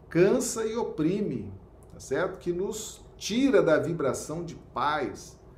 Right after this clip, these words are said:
que nos tira a harmonia íntima,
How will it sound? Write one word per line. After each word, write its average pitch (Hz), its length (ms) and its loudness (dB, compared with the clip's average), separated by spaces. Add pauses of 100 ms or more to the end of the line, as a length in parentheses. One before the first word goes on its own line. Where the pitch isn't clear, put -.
(460)
que 147 80 -8
nos - 360 -6
tira 180 760 0
a 139 260 -2
harmonia 143 640 -2
íntima, 127 520 -8